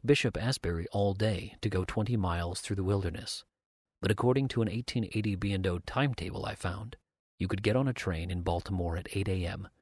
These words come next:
and travel the three hundred sixteen miles to Clarksburg by eight P M. It's a game changer.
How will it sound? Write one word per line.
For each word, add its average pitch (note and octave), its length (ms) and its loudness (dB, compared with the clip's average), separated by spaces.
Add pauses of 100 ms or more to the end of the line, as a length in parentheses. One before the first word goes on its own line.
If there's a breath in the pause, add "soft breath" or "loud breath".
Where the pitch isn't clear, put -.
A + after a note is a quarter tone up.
(340)
and F#2+ 120 -2
travel G2+ 380 0
the G2 100 -2
three A2 200 0
hundred G#2+ 280 -2
sixteen - 440 -2
miles E2+ 380 -2
to - 100 -6
Clarksburg E2 640 -4 (260)
by - 160 2
eight F2+ 280 -4 (140)
P C3 220 2
M. - 220 -8 (880)
It's F2+ 100 -4
a G#2+ 40 -2
game F#2+ 260 2
changer. - 520 -8